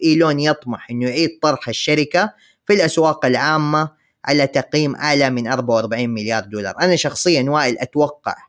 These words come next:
مستحيل إيلون يطرح هذه الشركة على أقل من مية مليار، مستحيل. وبالمناسبة الكثير، آه، إلى اليوم يتوقع، يعني، إيلون انضحك عليه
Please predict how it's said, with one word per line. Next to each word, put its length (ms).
مستحيل 580
إيلون 280
يطرح 380
هذه 160
الشركة 440
على 220
أقل 300
من 160
مية 280
مليار، 480
مستحيل. 760
وبالمناسبة 920
الكثير، 680
آه، 140
إلى 200
اليوم 500
يتوقع، 600
يعني، 320
إيلون 320
انضحك 540
عليه 420